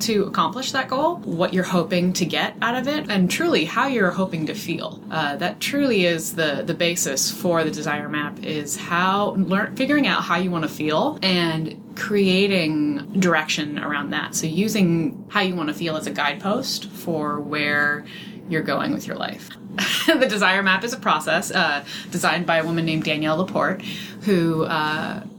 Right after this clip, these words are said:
was doing her New Year's resolutions and realized that they were sucking on her soul. They weren't making her feel good. They were, like, draining her.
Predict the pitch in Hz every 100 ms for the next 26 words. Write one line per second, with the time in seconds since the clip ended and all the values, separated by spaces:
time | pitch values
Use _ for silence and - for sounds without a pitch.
0 | - - - - - 185 175 185 170 180
1 | 180 190 190 190 190 190 180 202 277 202
2 | 202 196 196 180 190 190 190 190 - 185
3 | 190 196 - 147 175 165 165 165 170 160
4 | - - - - - - - - - -
5 | - - 175 156 - - 220 - - -
6 | - 160 165 175 185 180 180 160 - 277
7 | 254 - - - 143 143 151 139 117 -
8 | - - 143 190 262 - - - -